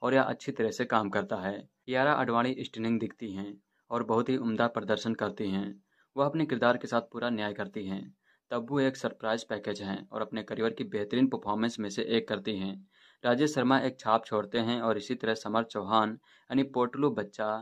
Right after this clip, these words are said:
राजपाल यादव और संजय मिश्रा मजाकिया लगते हैं। अश्विनी कलेस्कर ठीक हैं। अमर उपाध्याय और मिलिंद गुनाजी कुछ खास नहीं हैं।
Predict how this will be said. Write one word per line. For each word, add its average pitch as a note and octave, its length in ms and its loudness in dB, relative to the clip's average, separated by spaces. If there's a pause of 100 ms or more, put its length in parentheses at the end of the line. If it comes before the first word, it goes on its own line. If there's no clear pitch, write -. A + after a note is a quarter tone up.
(200)
राजपाल A#2+ 360 -4
यादव G#2 300 0
और A2 400 0 (280)
संजय C3 280 2
मिश्रा A#2+ 260 2
मजाकिया G#2+ 440 2
लगते G2 280 -2
हैं। F#2+ 360 -2 (420)
अश्विनी C#3 300 2
कलेस्कर B2+ 440 0
ठीक G#2 340 -2
हैं। G2 280 -8 (260)
अमर A2+ 200 0
उपाध्याय A2 480 2
और A#2 160 2
मिलिंद A#2 360 4
गुनाजी G#2 460 -2
कुछ A#2+ 240 -8
खास A2 380 -2
नहीं G2+ 240 -2
हैं। G2+ 160 -6